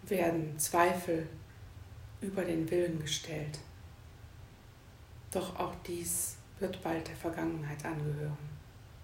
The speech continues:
Denn immer mehr Menschen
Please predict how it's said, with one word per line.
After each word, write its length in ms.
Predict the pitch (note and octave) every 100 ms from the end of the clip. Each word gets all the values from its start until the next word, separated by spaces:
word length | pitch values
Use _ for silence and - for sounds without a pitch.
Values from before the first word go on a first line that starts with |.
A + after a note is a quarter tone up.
| - - - - - - - - - - -
Denn 140 | F3+
immer 240 | G3 F3+ E3
mehr 260 | D#3+ D#3
Menschen 560 | D#3 D#3 D3+ - -